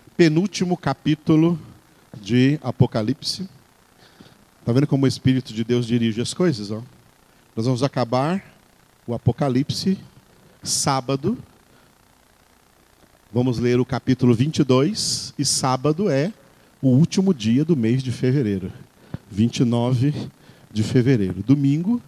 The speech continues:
já é primeiro de março. Amém? Domingo é primeiro de março. Depois de meditarmos em Apocalipse, como fazemos no início de cada ano,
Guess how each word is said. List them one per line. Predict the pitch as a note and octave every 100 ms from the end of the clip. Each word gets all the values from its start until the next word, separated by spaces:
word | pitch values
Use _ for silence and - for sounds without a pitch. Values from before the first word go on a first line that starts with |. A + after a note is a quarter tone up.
| _ _ - _
já | G#2+
é | B2
primeiro | - C#3 B2 C3 C3+
de | C3 C#3+
março. | C3 A#2+ C3+ - - - G3 - - - - _ _ _ _ _ A2+
Amém? | A2 D#3 G#3+ - - - _ _ _ _ _
Domingo | - A#2+ B2 B2+
é |
primeiro | B2+ B2 A#2+ A#2+
de | C#3
março. | C#3+ B2 C#3 - - E3+ - _ _ _ _ _ _
Depois | C3 - C3 D3
de | G#2 B2 C3+ C3 - -
meditarmos | A#2 A#2+ B2+ C3 B2+ C3 C3 - - - - - _ _ _
em | B2
Apocalipse, | A#2+ - - B2 B2+ - - -
como | C3 C3
fazemos | C3+ A#2+ B2+ A#2
no | B2
início | B2 C3+ E3+ - B2+
de | A2+
cada | A#2+ - C#3+ C#3
ano, | A#2+ A#2+ C3+ D3+ E3+